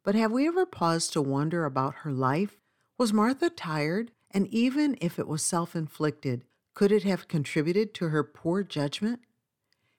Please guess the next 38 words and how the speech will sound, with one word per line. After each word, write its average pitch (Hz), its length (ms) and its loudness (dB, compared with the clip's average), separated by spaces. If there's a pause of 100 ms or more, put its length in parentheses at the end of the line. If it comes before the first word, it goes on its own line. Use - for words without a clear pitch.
(120)
After 151 380 0
all, 175 240 0
when 147 180 -2
she - 180 -4
spoke 277 380 -4
to 196 80 -4
Jesus, 170 600 -2 (280)
even 254 300 2
though 240 100 2
we 208 180 0
can't 202 320 -4
hear 208 340 2
her 196 200 -4
tone 190 360 -6
of 151 100 -10
voice, 160 540 -2 (380)
we 254 160 2
imagine 208 600 2
that 147 160 -4
it 139 80 -6
was 143 180 -6
a 147 80 -4
complaint 208 540 -4
she - 160 -6
was 131 200 -6
filing 147 600 -4
when 147 180 -2
we 165 160 -2
read 170 400 -2
Luke 156 240 -2
chapter 151 340 -6
ten, 156 320 -6
verse 147 220 -8
forty, 160 500 0 (280)
which - 260 0
tells 147 320 -2
us 135 160 -4
this. 185 520 -8